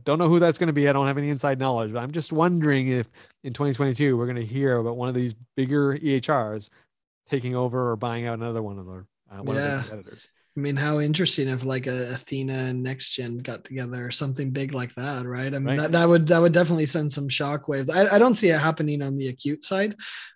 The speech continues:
Speaker 2: Uh, I think Epic, Cerner, Meditech are all kind of independent enough. Uh, you
Speaker 1: Right.
Speaker 2: know, maybe some of the smaller ho-, acute care ones could do it, but, uh, on the ambulatory side, you, you could, yeah, that would be interesting to see.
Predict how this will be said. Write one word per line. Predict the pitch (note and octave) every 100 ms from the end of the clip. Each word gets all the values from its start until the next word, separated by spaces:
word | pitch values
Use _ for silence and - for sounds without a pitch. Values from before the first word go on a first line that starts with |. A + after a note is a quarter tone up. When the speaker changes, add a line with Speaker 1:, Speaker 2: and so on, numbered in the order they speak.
| -
Speaker 2:
Uh, | C#3 C3 B2+
I | D3
think | C#3+ D3
Epic, | C#3+ C#3+ C3
Cerner, | - D3 C#3+ C#3 C3+
Meditech | C3+ C3 B2+ C3+ C3
are | C3+
all | C3+ C3
kind | C3 C3+ C3
of | B2 C3
independent | D3 C#3 C3 C3+ D3+ F#3
enough. | G3 G#3 A#3 -
Uh, | D3+ C#3 D3
you |
Speaker 1:
Right. | D#3
Speaker 2:
know, |
maybe | D3 D#3+ D#3+
some | D3+ D3+
of | C#3
the | C3
smaller | - D3 C#3 D3+
ho-, | D3+ - -
acute | E3 F#3 F#3
care | F#3 F#3
ones | G3 G#3 A3+
could | - G3
do | F#3+ G#3+
it, | -
but, | D3 B2+ C#3
uh, | C3 C3 C3 - - -
on | D3
the | C#3
ambulatory | C#3+ F3+ F3 C#3+ C3+ B2
side, | A#2 C3 B2 B2
you, | C3
you | C3+ D#3
could, | F3+ F3+
yeah, | D3+ E3+ D#3+
that | C#3 D3
would | D3+
be | C#3 C3
interesting | C3+ D3 C3 B2+ - B2+
to | A#2+
see. | - C3+ C3+ C3